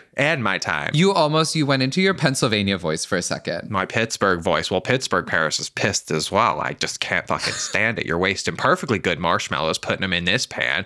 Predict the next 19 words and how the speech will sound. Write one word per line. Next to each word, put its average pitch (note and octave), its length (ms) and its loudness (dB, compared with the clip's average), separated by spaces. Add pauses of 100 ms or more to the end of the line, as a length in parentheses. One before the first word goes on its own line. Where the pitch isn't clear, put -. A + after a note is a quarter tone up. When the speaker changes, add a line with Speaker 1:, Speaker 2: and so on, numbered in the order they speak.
(160)
Speaker 1:
For D3+ 220 2
what? B2 260 2
So - 120 0
you G#2+ 140 2
can A2+ 120 -2
get G#2+ 180 0
more G#2 200 0
views? G2 440 2
So F#3 160 2
what? F#3 200 0
You A2+ 80 -2
could G#2+ 160 -4
sell B2 260 0
a G2 80 0 (340)
cookbook G#3 480 0
nobody G#3+ 240 4
wants A3 280 2
to A3+ 100 0
buy? G#3+ 340 2